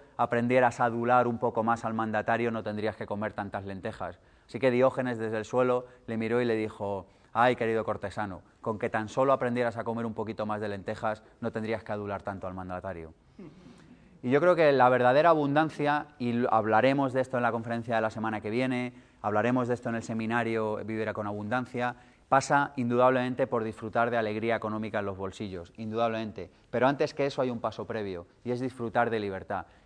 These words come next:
Y como yo no creo que la abundancia sea elegir entre lo uno y lo otro, sino que es disfrutar de lo uno y lo otro, ¿lo repito?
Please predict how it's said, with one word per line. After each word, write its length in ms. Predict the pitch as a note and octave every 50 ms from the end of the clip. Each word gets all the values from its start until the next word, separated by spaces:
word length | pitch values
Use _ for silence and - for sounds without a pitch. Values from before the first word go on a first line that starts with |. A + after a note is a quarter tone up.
| _
Y 80 | - A#2
como 220 | - A#2+ A#2+ B2+
yo 140 | B2+ D3 E3
no 80 | F#3 F3
creo 160 | F3+ F3 E3
que 80 | D#3+ D#3
la 80 | D3
abundancia 560 | C#3 C3+ C3 C3+ C#3+ C#3 C3+ - C#3 B2 A#2+
sea 200 | - - C3 B2+
elegir 320 | B2 B2 A#2+ - - B2+ A#2+
entre 300 | A#2+ A#2 A2+ A#2+ A#2 A#2
lo 120 | A#2 A2+
uno 280 | A#2 B2 B2 B2+ A#2+ A#2
y 60 | A2
lo 100 | A2+ B2
otro, 320 | C3 C3 - G#2+ F#2 F2 - - _
sino 260 | - - A2+ A2 A2
que 80 | - C3
es 80 | B2+ B2+
disfrutar 560 | C#3 B2+ - A#2+ C3+ B2 - C3 B2+ A#2+ A2+
de 260 | A2+ A2+ G#2+ F#2 - - - _ _
lo 180 | B2 A#2 A#2 A#2+
uno 460 | C3 C3+ C#3 C3 A2+ G2+ F#2+ F#2 - - _ _ _ _
y 400 | - D#3 D#3+ C#3 G#2+ F#2 - - - _ -
lo 200 | A2 A2 A2 A2
otro, 440 | B2 C#3 C3+ - B2 A#2 C3 D#3 - - - _ _ _ _ _ _ _ _ -
¿lo 80 | A2+
repito? 420 | A2 A2+ G#2 C3 C3 C3 - -